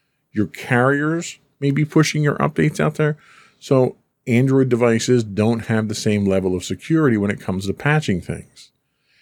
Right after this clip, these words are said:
And the first thing these utilities do is they see who's on the network. They do a scan, 'cause you can send a, basically you can send a query out to see what operating system you're running.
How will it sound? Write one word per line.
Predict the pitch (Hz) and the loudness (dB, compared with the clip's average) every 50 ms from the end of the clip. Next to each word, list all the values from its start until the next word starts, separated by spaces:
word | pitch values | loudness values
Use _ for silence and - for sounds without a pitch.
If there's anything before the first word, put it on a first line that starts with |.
| _ _ - | _ _ -2
And | - 202 | 0 2
the | 202 | 2
first | - - - - - 151 160 156 - - | 2 0 -4 -6 -4 -4 -2 -4 -4 -4
thing | 156 151 147 | -2 -2 0
these | 147 151 147 139 | -2 -2 -2 -2
utilities | 139 131 - 202 220 240 214 143 107 92 87 | -4 -4 -2 0 0 0 0 -2 -2 -2 -2
do | 92 98 95 95 95 101 - | 0 2 2 2 2 0 0
is | - 101 98 98 95 90 - - _ _ _ _ _ _ _ _ _ _ _ _ _ _ - | -2 0 0 0 0 -2 -6 -12 _ _ _ _ _ _ _ _ _ _ _ _ _ _ -2
they | 107 107 | -2 -2
see | - - - 139 147 139 | -2 -2 0 0 2 2
who's | 120 156 185 202 185 | 2 2 2 2 2
on | 190 190 196 | 2 2 2
the | 202 202 | 2 2
network. | 175 120 - - - 69 190 202 - - - _ _ _ _ _ _ _ _ _ _ _ _ _ | 2 0 0 -2 -2 -4 -4 -4 -6 -12 -20 _ _ _ _ _ _ _ _ _ _ _ _ _
They | - 113 113 | 0 0 0
do | 110 107 123 117 | 2 2 0 0
a | 107 | 0
scan, | - - - - 190 196 143 107 | -2 -4 -6 -2 0 0 0 0
'cause | - - 107 | 0 0 0
you | 156 | 0
can | 170 156 117 | 0 -2 -2
send | - - 151 147 135 | -2 0 0 0 2
a, | 110 101 95 85 - - _ | 2 2 0 0 -4 -8 _
basically | - 123 131 127 - 95 - 92 90 | -2 -2 -2 -2 -2 -4 -2 -2 -2
you | 90 | -2
can | - 90 90 | -2 -6 -6
send | - 107 98 92 | -2 -2 -2 -2
a | 85 - | -2 -4
query | - - 147 151 143 110 90 87 | -4 -2 0 2 2 2 0 0
out | 85 85 78 - | -2 -4 -4 -6
to | - | -10
see | - - 120 | -6 0 0
what | 110 98 107 107 | 2 2 2 2
operating | 104 101 104 101 101 95 92 92 | 2 2 0 0 0 0 0 -2
system | - - 95 - - 98 90 90 | -4 -6 -8 -6 -4 -4 -4 -4
you're | 90 87 | -2 0
running. | 101 110 101 - - - - | 0 0 0 -2 -6 -10 -18